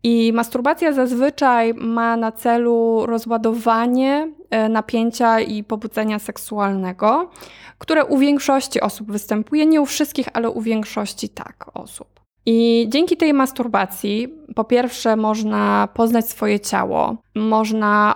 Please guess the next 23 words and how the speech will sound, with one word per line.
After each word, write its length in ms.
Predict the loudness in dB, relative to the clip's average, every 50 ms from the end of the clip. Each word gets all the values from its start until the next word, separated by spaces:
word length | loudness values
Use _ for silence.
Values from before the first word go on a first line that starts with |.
| -2 0
odkryć 640 | -2 -2 -2 -2 -6 -2 0 2 2 2 0 -2 -8
to, 380 | _ -2 0 2 4 4 2 0
co 160 | 0 0 0
jest 140 | 0 0 2
dla 120 | 0 2
nas 180 | 2 2 0 -2
przyjemne, 760 | -4 -8 -2 0 2 2 2 0 0 0 0 2 2 0 0
co 140 | -4 -10
jest 100 | -10 -4
też 100 | -4 -2
bardzo 340 | 0 2 0 0 0 -2 0
ważne 440 | 2 4 4 4 2 2 0 -2 -2
pod 200 | -4 -8 -12 -8
kątem 500 | -4 -4 -4 -4 -2 -4 -2 -2 -2 -4
późniejszych 720 | -2 -2 0 2 2 2 4 4 2 2 0 -2 -6 -6
jakichś 320 | -6 -8 -8 -8 -14 -14 -8
relacji 480 | -6 -2 -2 -2 -2 -2 -6 -12 -12
seksualnych. 920 | -10 -10 -10 -10 -10 -10 -8 -4 -2 0 0 -2 -4 -8 -8 -10 -10 -12 _ -20 -20 -20 -20 -20 -18 -18 -18 -18 -16 -10
Więc 440 | -4 0 2 2 2 2 -2 -4 -12 _ _ -20 _ _ _ _ -4 -2
masturbacja 800 | -2 -2 -2 -2 -4 -2 2 2 2 2 0 0 0 2 2 4
jest 220 | 2 2 0 0
zupełnie, 600 | -2 -4 -4 -2 0 2 4 4 4 4 2 2
zupełnie 840 | 2 0 -2 -4 0 0 2 2 2 2 0 0 0 -2 -2 -4